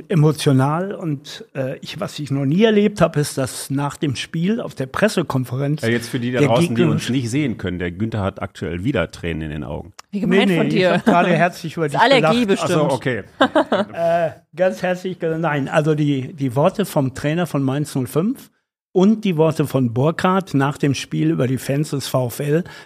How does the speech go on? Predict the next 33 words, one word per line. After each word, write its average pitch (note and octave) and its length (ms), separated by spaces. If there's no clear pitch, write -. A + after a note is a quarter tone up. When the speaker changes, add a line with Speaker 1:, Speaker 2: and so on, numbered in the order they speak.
Speaker 1:
sowas E3+ 480
habe C#3+ 200
ich - 100
noch E3+ 120
nicht D#3 180
erlebt F#3 420
in C#3+ 100
der B2 100
Bundesliga, C3 640
dass C#3 280
ein B2 240
gegnerischer C3+ 640
Trainer G#3 380
auf E3+ 140
der - 100
P - 180
K F3 420
und C#3+ 220
ein C3+ 220
Stürmer, G3+ 500
der C#3 120
sich B2+ 240
gerade C#3+ 260
erfreut, C#3+ 720
weil C3+ 200
man C3 160
ja B2+ 140
noch C3 240
eine C3 280
Hoffnung F3+ 400
hatte D3+ 200
auf C#3 200
Europa, F#3+ 500